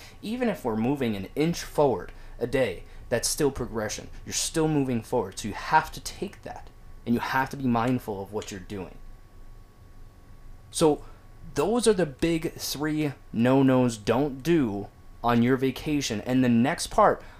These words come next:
on part two, we're gonna talk about how you can alleviate those no-nos,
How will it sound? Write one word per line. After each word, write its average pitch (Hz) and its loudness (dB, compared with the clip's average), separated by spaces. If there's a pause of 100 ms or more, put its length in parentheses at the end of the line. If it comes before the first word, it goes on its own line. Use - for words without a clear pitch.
on 104 -4
part - 0
two, 214 0 (360)
we're 135 2
gonna 202 0
talk 202 -2
about 170 0
how 165 -4
you 156 -6
can 151 -4
alleviate 139 -2
those 101 -4
no-nos, 104 -2